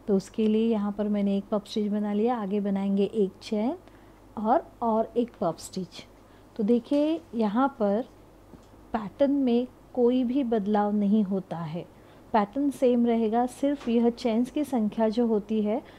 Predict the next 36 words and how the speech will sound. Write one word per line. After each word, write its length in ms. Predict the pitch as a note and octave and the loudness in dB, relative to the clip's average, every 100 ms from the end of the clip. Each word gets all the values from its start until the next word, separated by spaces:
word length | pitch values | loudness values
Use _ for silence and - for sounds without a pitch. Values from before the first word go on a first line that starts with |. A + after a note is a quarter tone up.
| - A3 | -6 2
वह 200 | B3+ C#4 | 4 4
हमें 280 | B3 G#3+ B3 | 4 4 2
थोड़ी 300 | A#3 G3+ B3 | 0 2 2
बढ़ानी 580 | G#3+ G3 G3+ F#3+ G#3+ A4 - | 2 2 2 2 2 0 0
पड़ती 340 | A3+ F#3+ - G#3+ | 0 0 0 -2
है 180 | F#3+ C#4 | 2 0
एक 340 | - G#3+ - | 2 0 0
एक 120 | F#3+ F3 - | -4 -4 -8
करके। 320 | E3 - D#3 - - - - - | -8 -8 -16 -18 -20 -20 -20 0
तो 100 | B3 | 4
आगे 440 | A#3 A3+ A3 C4 C#4+ | 4 4 4 2 2
वापस 440 | A3+ G#3 A3 G#3+ | 2 0 0 -2
अगला 280 | G3+ G#3 C4 | -2 2 2
round 280 | C#4 C#4 C#4+ | 4 2 0
शुरू 280 | - A3+ G#3+ | 0 0 0
करने 340 | A3 G3+ G3+ | 0 0 0
के 160 | G3+ G#3 | 0 0
लिए 320 | G3+ G3+ G#3 | 2 2 0
हम 220 | G#3+ A3 | 0 0
शुरुआत 480 | G#3+ A#3 G3+ G#3 G#3 | 0 0 0 -2 -2
में 120 | G#3+ G#3 | -2 0
बनाएंगे 500 | G#3 G3+ G3+ G3 G3+ - | 0 0 0 0 -2 0
तीन 320 | G#3 G3+ G#3 | 0 2 2
chains 540 | G3+ A3 A#3+ D#4+ - - - - - - - | 0 -2 -2 -2 -8 -20 -20 -20 -20 -12 0
और 280 | G3+ A#3+ - - - - - - | 2 2 0 -10 -20 -20 -12 -6
आगे 440 | G3 F#3 A3 D#4+ - - - - | -2 0 0 0 -6 -20 -20 -10
दो 220 | F#3+ C#4 D4+ | -2 0 2
बार 280 | A3 G#3 G#3+ | 2 2 0
सुई 280 | - G#3 G3 - | -2 -2 -2 -2
के 80 | |
ऊपर 320 | G3+ F#3+ G3+ G3+ | -2 -2 -4 -6
से 180 | A3 | -4
हम 240 | G#3 G#3+ G#3 | -2 0 2
धागे 300 | G3 F#3 F#3+ | 0 -2 -4
को 200 | - G#3 | -4 -2
लेंगे। 520 | G#3 F#3 F3+ F3+ C4 | 0 0 0 -2 -2